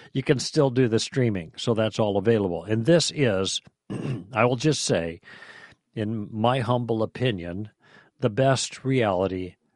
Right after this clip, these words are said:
we have ever done. And that is entirely due to the creative work of our incredible team. And Friday night is the don't miss event. If you, if you can't do the whole thing,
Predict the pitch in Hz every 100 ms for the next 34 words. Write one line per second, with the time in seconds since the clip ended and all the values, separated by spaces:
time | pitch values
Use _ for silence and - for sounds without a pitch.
0 | _ 123 95 135 110 101 95 90 78 -
1 | _ _ - - _ - 101 95 107 104
2 | 104 104 101 127 151 151 139 107 104 101
3 | 110 92 - 127 120 95 113 180 117 -
4 | - _ _ _ _ _ - 120 120 98
5 | - 135 110 107 - 135 98 80 - _
6 | 120 110 87 170 185 214 135 101 95 98
7 | - 123 98 107 107 120 113 113 117 107
8 | - 98 113 82 - 110 123 117 - 139
9 | - 135 - 165 147 123 147 131 127 156
10 | - 160 117 101 135